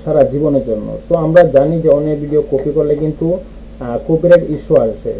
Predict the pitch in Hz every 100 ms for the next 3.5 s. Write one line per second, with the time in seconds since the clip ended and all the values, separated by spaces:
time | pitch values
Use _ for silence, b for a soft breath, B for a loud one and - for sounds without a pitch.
0 | 120 143 - - - - - 131 123 -
1 | 147 202 180 - 139 165 - 123 135 170
2 | 160 151 156 151 143 135 113 107 135 143
3 | 143 160 165 143